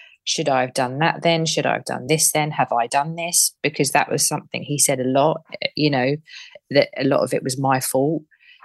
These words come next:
He used me as a sort of emotional, you know, as you do with the person you love most, it's, you take it out on them.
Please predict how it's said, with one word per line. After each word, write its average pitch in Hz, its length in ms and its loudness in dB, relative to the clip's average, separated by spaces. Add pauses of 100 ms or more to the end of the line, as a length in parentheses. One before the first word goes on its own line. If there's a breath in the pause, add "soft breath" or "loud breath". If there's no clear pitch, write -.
(240 loud breath)
He 151 60 -6
used 147 420 0
me 147 180 2
as 135 140 0
a 135 40 -2
sort - 280 2
of 135 200 0
emotional, 135 720 2
you 143 180 -2
know, 123 240 0 (360)
as 220 160 0
you 226 100 -2
do 214 260 2
with 143 120 -4
the 147 80 -2
person 147 460 -2
you 143 100 -2
love 147 240 0
most, 135 720 0 (280)
it's, - 320 -4 (160)
you 165 140 0
take 160 240 0
it - 60 -2
out 151 180 2
on 147 160 0
them. 160 460 0